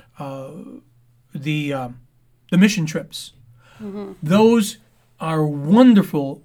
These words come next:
Speaker 1: wonderful opportunities for young people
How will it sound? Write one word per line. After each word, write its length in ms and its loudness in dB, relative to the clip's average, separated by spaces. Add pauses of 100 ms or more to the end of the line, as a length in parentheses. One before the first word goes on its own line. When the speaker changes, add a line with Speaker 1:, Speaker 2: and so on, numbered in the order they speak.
Speaker 1:
wonderful 920 2
opportunities 1200 -6 (840)
for 680 0 (320)
young 400 0
people 600 0